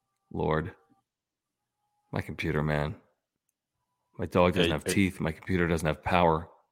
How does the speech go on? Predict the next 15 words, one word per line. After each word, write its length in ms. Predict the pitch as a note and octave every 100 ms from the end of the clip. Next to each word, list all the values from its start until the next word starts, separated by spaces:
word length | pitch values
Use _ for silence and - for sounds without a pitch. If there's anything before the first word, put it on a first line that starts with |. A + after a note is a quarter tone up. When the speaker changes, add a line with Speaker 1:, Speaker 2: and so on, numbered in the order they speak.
| _ _ _ _ _ _ _ _ _ _ _ -
Speaker 2:
Is 120 | F#2
that 100 | E2+
why 80 | D#2+
you're 120 | E2
slow? 380 | E2 F2+ F2 G#2+ _ _ _ _ _ _ _ _ _ _ _ _ -
Speaker 1:
I 100 | G#2+
don't 200 | C3 F#2+
know 120 | F2+
what's 160 | F2 -
happening. 440 | G#2 - F2 F#2+ -
Speaker 2:
Like, 100 | -
you're, 100 | F2
like, 120 | D2+
glitching? 480 | D#2+ E2+ - F#2+ G2 _ _ _ _ _ _ _ _ _ _ _ -
Speaker 1:
Maybe. 420 | F#2+ F2 D#2+ D2+